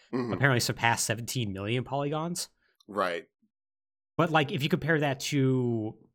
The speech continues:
Speaker 2: uh, you know, video games nowadays, which granted are, you know, have to be rendered in real time, it's kind of a different thing.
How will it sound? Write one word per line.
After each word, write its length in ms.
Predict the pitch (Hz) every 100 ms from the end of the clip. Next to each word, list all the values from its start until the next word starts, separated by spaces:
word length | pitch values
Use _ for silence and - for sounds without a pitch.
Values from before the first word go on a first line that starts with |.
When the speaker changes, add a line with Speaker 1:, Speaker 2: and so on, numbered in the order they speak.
| _ 143
Speaker 2:
uh, 140 | 123 113 - _ _
you 100 | 127
know, 40 | 110
video 220 | 123 120
games 240 | 110 104 98
nowadays, 460 | 110 101 92 92
which 140 | 127 -
granted 360 | 160 156 139
are, 260 | 127 107 104 _ _ _ -
you 80 |
know, 100 | 98 -
have 200 | - 143
to 60 | 127
be 100 | 127
rendered 300 | 110 107 104
in 100 | 107
real 200 | 101 104
time, 300 | 104 92 95
it's 160 | 120 -
kind 180 | - 127
of 80 |
a 60 | 110
different 300 | 104 - 101
thing. 240 | 95 98